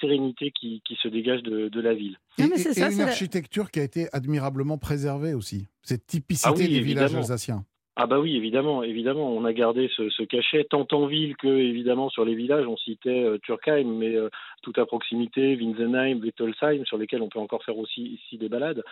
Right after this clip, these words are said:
Speaker 1: Donc, euh, il y a vraiment cette, cette authenticité qui perdure.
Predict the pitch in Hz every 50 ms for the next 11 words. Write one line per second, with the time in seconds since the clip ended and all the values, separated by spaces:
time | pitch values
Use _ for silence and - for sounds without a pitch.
0 | - - - - - - 113 113 113 117 - - 113 110 110 110 110 110 110 110
1 | 110 110 110 110 110 107 120 117 107 120 135 139 147 151 151 151 - 117 - -
2 | - 117 113 113 - 120 110 - 147 143 147 139 123 - 139 127 - - 123 -
3 | - 147 143 - - 123 120 135 120 117 113 107 98 -